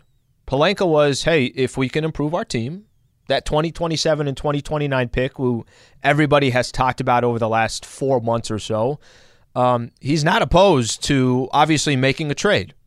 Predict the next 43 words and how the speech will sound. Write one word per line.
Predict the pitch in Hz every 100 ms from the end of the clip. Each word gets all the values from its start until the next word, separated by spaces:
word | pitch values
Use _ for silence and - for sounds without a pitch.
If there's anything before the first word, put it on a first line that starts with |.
| _ _ - - - -
But | -
that's | 233 294 -
probably | - 220 269 269 196 196
the | 170 147
last | 160 190 - - - - - - -
real | 135 202 202
assets | 160 175 - 156 -
that | 147 127
they | 131
have. | 123 139 117
So | - 135
if | -
they | 135
do | 135 180
make | 156 147
that | 135 -
trade, | 135 120 120 117 - _ _
it | 139 131
has | 139 143 -
to | 143
be | 139
something | 127 139 123 135
that | 120 110
he | 120
thinks | 123 131 -
makes | 123 117
sense | - 117 -
and |
puts | 127 -
Lakers | 120 110 104
back | 113 107
in | 113
competition. | 110 101 - 117 - 101
So | 123
your | 123 143
question | - 151 127 127
of, | 113 107 101 - - - _ -
can | 160 151
we | 185
just | 160 156
come | - 151 151
to | - 139
a, | 120